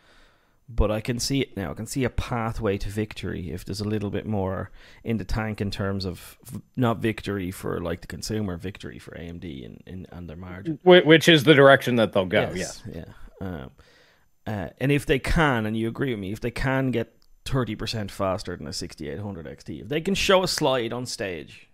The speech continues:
Speaker 1: where they beat a
Speaker 2: Yeah.
Speaker 1: sixty-eight hundred X T by thirty percent, and, and probably realistically, because of their ray tracing gains, be faster in ray tracing, which they will show as well. They'll put F S R on, they'll go, "Look at,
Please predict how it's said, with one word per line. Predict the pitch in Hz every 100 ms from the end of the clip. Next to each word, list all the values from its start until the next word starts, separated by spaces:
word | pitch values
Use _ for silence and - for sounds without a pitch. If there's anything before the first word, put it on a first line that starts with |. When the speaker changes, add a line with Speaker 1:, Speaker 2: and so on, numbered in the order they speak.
| -
Speaker 1:
where | 113 98
they | 95 85 _ _ _ _ _
beat | 120 110
a | 92 76 -
Speaker 2:
Yeah. | 127 92
Speaker 1:
sixty-eight | - 110 110
hundred | 107 107
X | 95 -
T | 95
by | -
thirty | - 107 104
percent, | - - 64 - - - - - - - - - - - - -
and, | 135 131 117 - - - -
and | 151
probably | - 170 180 160 151 165
realistically, | 139 151 147 151 - 117 113 107
because | - 127 117
of | 107
their | 110
ray | 113 110
tracing | 117 127 113 113
gains, | 110 113 113 110
be | - 113
faster | - 120 110 - 107
in | 90
ray | 90 127
tracing, | - - - - - - -
which | 113 -
they | 123
will | 117 107
show | - 107 95
as | 98
well. | 92 50 -
They'll | -
put | - -
F | 65 -
S | - -
R | 101 92
on, | 90 107
they'll | 82
go, | - 65
"Look | 127 -
at, | 107